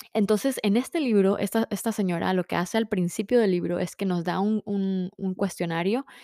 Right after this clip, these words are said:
y lo llenas y, em, dependiendo de las respuestas, te da como un nivel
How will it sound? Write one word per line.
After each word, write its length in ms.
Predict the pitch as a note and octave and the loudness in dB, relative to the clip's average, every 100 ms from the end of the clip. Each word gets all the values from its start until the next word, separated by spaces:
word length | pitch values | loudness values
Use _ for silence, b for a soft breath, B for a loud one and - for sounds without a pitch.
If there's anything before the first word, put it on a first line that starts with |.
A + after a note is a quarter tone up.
| B B B B - | B B B B 0
y 100 | G3+ | 4
lo 120 | F#3 | 4
llenas 580 | F#3+ A#3+ C#4 D#4 E4 - | 4 4 2 -2 -4 -6
y, 520 | - A3 G#3 G3 - - | -2 2 2 2 -2 0
em, 480 | G3 F#3+ F3+ F3 F3 | 2 4 2 0 -2
dependiendo 560 | G#3 F#3+ G3+ G3 A3 C#4 | 2 4 4 4 4 4
de 60 | |
las 140 | A3+ F#3+ | 4 4
respuestas, 600 | F3+ - F#3+ F#3+ B3+ B3+ | 0 0 -4 -2 -2 -2
te 100 | G3+ | 0
da 140 | F3+ | 0
como 340 | - G#3 F#3+ F3+ | 0 -2 -2 0
un 100 | F#3+ | 2
nivel 500 | G3+ F3+ F#3+ G#3+ A3+ | 2 4 4 2 0